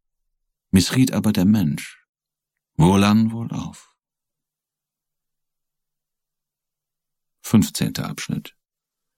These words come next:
Je höher von Art,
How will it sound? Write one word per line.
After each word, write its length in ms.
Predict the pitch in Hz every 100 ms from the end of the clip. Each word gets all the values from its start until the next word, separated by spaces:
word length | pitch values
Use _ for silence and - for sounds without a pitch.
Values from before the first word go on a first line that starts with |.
| _ _ _ _ _ _ _
Je 160 | - 113
höher 240 | 147 180
von 340 | 160 139 127 -
Art, 680 | 101 117 156 156 - -